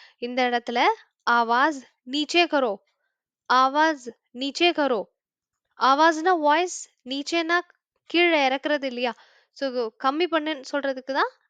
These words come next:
"ஆவாஸ் நீச்சே கரோ" அப்படின்னு சொல்லுவோம். அடுத்தது, "என்ன மறைக்கிற?" அப்படின்னு கேட்கணும்னா, "கியா சுபா ரஹே ஹோ? கியா சுபா ரஹே ஹோ?" கியானா என்ன? சுபா அப்படின்னா மறைத்தல் அப்படிங்கிற செயலை குறிக்கும்.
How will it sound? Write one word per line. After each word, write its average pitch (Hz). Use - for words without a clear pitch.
"ஆவாஸ் 262
நீச்சே 285
கரோ" 247
அப்படின்னு 226
சொல்லுவோம். 233
அடுத்தது, 269
"என்ன 349
மறைக்கிற?" 294
அப்படின்னு 247
கேட்கணும்னா, 247
"கியா 330
சுபா 294
ரஹே 262
ஹோ? 233
கியா 339
சுபா 302
ரஹே 254
ஹோ?" 220
கியானா 262
என்ன? 285
சுபா 302
அப்படின்னா 233
மறைத்தல் 240
அப்படிங்கிற 233
செயலை 247
குறிக்கும். 254